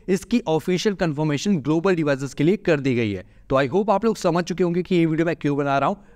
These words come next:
but उससे पहले गाइस क्लियर कर दूँ कि कुछ इंपॉर्टेंट इन्फॉर्मेशंस आई हैं सामने डिवाइसेज के regarding, जो कि मैं आपके साथ शेयर करने वाला हूँ। But अगर आप लोग चैनल पे फर्स्ट टाइम आए यार,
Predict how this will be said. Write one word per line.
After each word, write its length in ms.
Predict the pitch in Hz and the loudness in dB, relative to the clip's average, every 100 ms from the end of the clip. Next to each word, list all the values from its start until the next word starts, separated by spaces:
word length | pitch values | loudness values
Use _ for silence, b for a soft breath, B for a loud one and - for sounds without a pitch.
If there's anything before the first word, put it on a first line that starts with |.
| - | -4
but 100 | 165 | -2
उससे 280 | 180 - 240 | -4 0 0
पहले 240 | 214 202 196 | 2 2 2
गाइस 220 | 208 - | 0 0
क्लियर 240 | 170 185 | 0 2
कर 160 | 175 160 | 2 0
दूँ 120 | 180 | 0
कि 120 | 214 | -2
कुछ 220 | 175 196 | -2 -2
इंपॉर्टेंट 420 | 196 160 156 165 160 | 0 0 0 0 -2
इन्फॉर्मेशंस 520 | 135 151 143 175 151 | -2 -4 -2 -2 0
आई 120 | 143 | 0
हैं 100 | 160 | 0
सामने 400 | - 127 135 170 | -2 -2 0 0
डिवाइसेज 380 | 135 123 127 123 | 0 -4 -6 -4
के 120 | 143 | -4
regarding, 400 | 131 131 151 220 - B B | 0 0 0 -2 -6 B B
जो 100 | 190 | 0
कि 100 | 226 | 2
मैं 100 | 214 | 2
आपके 160 | 185 190 | 2 0
साथ 120 | 202 | -2
शेयर 200 | 190 180 | 0 0
करने 200 | 180 175 | 0 0
वाला 180 | 170 175 | 0 0
हूँ। 100 | 180 | 0
But 120 | 165 | 0
अगर 140 | 160 | 0
आप 140 | 160 160 | 0 0
लोग 100 | 160 | -2
चैनल 200 | 160 151 | -2 -4
पे 100 | 156 | -4
फर्स्ट 280 | 143 135 - | -4 -4 -2
टाइम 180 | 151 | -2
आए 160 | 147 143 | -2 -2
यार, 220 | 143 156 | -4 -6